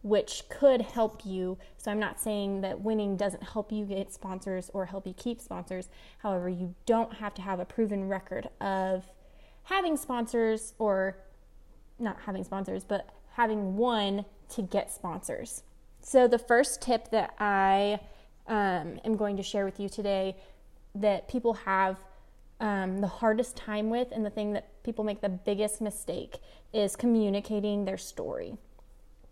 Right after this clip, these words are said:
A lot of people think that they want a laundry list of your earnings and what you've won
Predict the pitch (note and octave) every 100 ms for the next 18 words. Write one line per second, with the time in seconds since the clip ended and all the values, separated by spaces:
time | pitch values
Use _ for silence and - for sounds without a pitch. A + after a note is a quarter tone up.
0 | - B3+ A#3+ A3+ A#3+ C4 B3 A3+ - A3+
1 | A3 - G#3+ G3+ - - - - - A3+
2 | A3 G#3+ G3+ G#3 G3+ G3+ - - G#3 G#3
3 | G3 G3 G3+ G3 - - - A#3+ G#3 G#3
4 | A3+ G#3+ G3+ G3 G#3 - - - - G#3+
5 | G3 G3 G3 - G3+ G#3 G3+ G3 G3 G3
6 | F#3+ - - C#4+ D4+ D4+ D4+ C#4+ C#4 C#4
7 | B3+ G#3 G#3 G3+ G3 G3 - F#3+ F#3+ A#3
8 | C#4+ C#4+ C4+ C4+ C4 C4